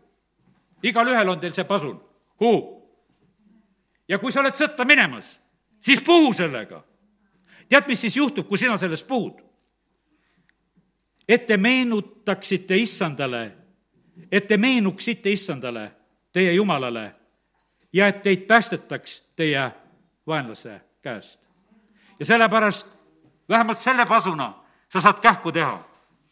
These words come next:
Ja sa puhud märku, "Issand, ma lähen sõtta ja ma tahan pääseda praegusel hetkel." Ja, ja sellepärast, vaata, kui,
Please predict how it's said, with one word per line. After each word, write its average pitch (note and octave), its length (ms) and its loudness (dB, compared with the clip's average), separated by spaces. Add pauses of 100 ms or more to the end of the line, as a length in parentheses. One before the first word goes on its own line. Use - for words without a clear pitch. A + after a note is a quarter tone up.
(280)
Ja F#3+ 80 -2
sa A3 100 0
puhud C4+ 280 4
märku, A#3+ 480 2 (640)
"Issand, A3+ 220 0
ma A#3+ 80 2
lähen B3 160 4
sõtta A#3+ 440 -4 (480)
ja F#3 60 -4
ma A#3+ 100 2
tahan G#3+ 160 0
pääseda E3 400 2
praegusel C3+ 380 -8
hetkel." - 320 -16 (560)
Ja, G3+ 240 2
ja F#3+ 60 -2
sellepärast, A3+ 380 0
vaata, A3 220 -4
kui, F#3 200 0